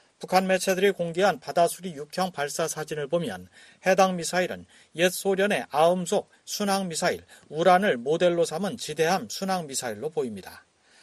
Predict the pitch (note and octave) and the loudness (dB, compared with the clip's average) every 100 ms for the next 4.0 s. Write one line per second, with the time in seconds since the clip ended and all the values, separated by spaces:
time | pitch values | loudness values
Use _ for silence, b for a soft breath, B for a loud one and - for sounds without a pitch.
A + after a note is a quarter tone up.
0 | b b - D3+ F#3 - G3+ F3 D3+ - | b b -4 4 4 4 -2 -6 -8 -6
1 | F3+ F3 D3+ F#2+ C#3+ F#3+ F#3+ C3+ - F#3 | -6 -2 -2 -2 0 0 2 -2 0 2
2 | E3+ E3+ F3 E3+ E3+ D#3 D#3 F#3 E3+ D3 | 2 0 -2 -2 -2 -2 -2 -4 -4 -4
3 | E3+ E3 F#3 - D3+ - B3 E3+ A2+ | -2 -2 -6 -4 -4 -4 -2 -4 -4